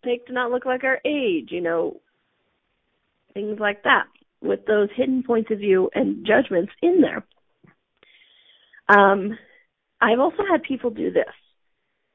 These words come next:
Take a picture where you judge the crap out of yourself, or you think it validates all the horrible things about yourself. Pod Pocket.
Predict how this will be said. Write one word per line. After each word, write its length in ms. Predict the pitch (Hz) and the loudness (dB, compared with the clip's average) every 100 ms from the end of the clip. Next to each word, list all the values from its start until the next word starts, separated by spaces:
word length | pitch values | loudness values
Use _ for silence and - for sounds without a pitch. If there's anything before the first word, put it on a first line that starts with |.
| _ _ _ _ _ _ _ _ _ _ _ _ - | _ _ _ _ _ _ _ _ _ _ _ _ -4
Take 120 | 349 | 0
a 60 | 453 | 0
picture 480 | - 269 - - 254 _ _ _ _ - | 0 0 2 0 -2 _ _ _ _ -4
where 240 | 208 208 | 2 2
you 600 | 208 208 202 190 190 185 185 - | 2 2 0 0 -2 -6 -8 2
judge 500 | 349 381 415 392 349 | 6 8 6 0 2
the 120 | 311 | 2
crap 320 | - 262 247 - - | 4 6 6 4 -4
out 120 | 165 | -2
of 80 | 147 | -4
yourself, 540 | - 208 - - - | -8 -10 -8 -8 -8
or 120 | - 208 | -4 -2
you 100 | 233 | -2
think 200 | 320 320 | -4 -4
it 160 | 285 | -4
validates 580 | 226 214 220 208 208 202 | -2 -2 -2 -2 -2 -4
all 180 | - 190 | -4 -4
the 100 | 196 | -6
horrible 380 | 196 254 294 - | -6 -4 -4 -6
things 300 | - 185 185 | -6 -8 -8
about 280 | 190 180 165 | -6 -6 -6
yourself. 440 | - 202 - - - _ _ _ _ _ _ _ _ _ _ _ _ | -8 -12 -12 -14 -16 _ _ _ _ _ _ _ _ _ _ _ _
Pod 200 | 269 277 | 2 2
Pocket. 400 | 240 269 - - | 2 0 0 -12